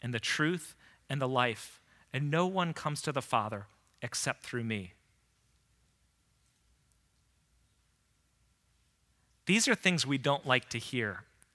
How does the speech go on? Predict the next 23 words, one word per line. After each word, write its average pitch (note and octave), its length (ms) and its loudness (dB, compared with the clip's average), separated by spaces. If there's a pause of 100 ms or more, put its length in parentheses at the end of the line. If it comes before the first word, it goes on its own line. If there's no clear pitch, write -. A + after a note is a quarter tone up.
in B2+ 140 -4
modern A#2 360 2
America. G#2+ 520 -2 (840)
It's D#3+ 200 6
interesting G3+ 500 6
how C#3+ 300 6 (240)
the E3+ 140 6
offense - 720 6 (100)
of C#3+ 140 4
what E3 180 6
he F3 120 2
said E3+ 280 4
back C#3 280 8
then C3+ 400 6
sat - 420 6
slightly D#3 380 2
different C#3+ 340 0
than B2 100 -2
it B2 120 0
does B2 220 4
for - 140 -2
us G#2+ 160 0
today. G#2 380 0